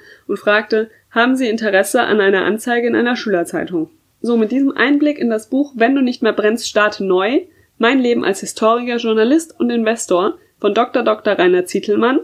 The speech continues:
kommen wir zum Ende dieser kurzen Folge Hör ins Buch. Wenn dich das Buch interessiert, dann kannst du es für vierundzwanzig neunundneunzig bei Amazon bestellen. Als Kindle ist es ein bisschen günstiger, da kostet es nur einundzwanzig neunundneunzig.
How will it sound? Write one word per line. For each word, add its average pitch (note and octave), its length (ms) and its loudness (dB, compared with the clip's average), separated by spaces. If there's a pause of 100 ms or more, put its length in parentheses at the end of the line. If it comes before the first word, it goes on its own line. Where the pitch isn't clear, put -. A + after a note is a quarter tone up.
(180)
kommen A#3 240 0
wir A3 100 0
zum G3 160 -4
Ende C4+ 320 2
dieser A3+ 280 0
kurzen A3+ 340 -4
Folge A3+ 420 0
Hör F#3+ 140 0
ins F#3+ 160 -6
Buch. - 300 -2 (180)
Wenn C4+ 220 2
dich C#4 160 -2
das A#3+ 160 -6
Buch B3+ 160 -2
interessiert, C4 580 0
dann B3+ 160 -2
kannst A#3+ 260 -4
du A#3+ 40 2
es A3 300 0
für G#3 200 0
vierundzwanzig C#4 580 -2
neunundneunzig A3 840 -2
bei F#3+ 160 0
Amazon A3+ 400 -2
bestellen. C4+ 480 0 (500)
Als A3 260 0
Kindle D#4+ 280 2
ist A#3+ 140 -2
es A#3 120 -4
ein A3 100 -4
bisschen G3 400 -4 (120)
günstiger, D4+ 460 0
da B3+ 100 -2
kostet A3 380 -4
es G#3 200 -2
nur G3+ 240 0
einundzwanzig F3+ 540 0
neunundneunzig. E3 720 -2